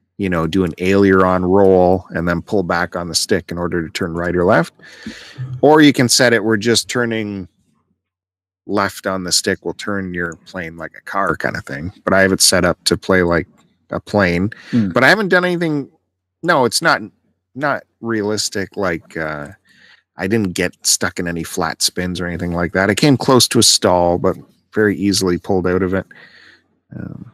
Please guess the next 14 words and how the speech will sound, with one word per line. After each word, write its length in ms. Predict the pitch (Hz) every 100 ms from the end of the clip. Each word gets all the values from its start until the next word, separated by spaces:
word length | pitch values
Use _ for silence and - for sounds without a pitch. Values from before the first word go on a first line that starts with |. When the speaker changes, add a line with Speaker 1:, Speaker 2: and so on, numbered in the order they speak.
| _ _ _
Speaker 1:
I 60 | -
did 200 | 131 160
crash 360 | - 156 160 165
into 280 | 147 -
the 80 | 143
deck 340 | 107 147 - _
a 40 |
couple 220 | - 101 -
times, 440 | 76 73 98 -
but 280 | - 78 69 _ _ _ _ _ _ _ _ _ - - _ -
I 80 |
think 240 | 127 214 202
it's, 280 | 147 - 123
uh, 400 | 110 98 87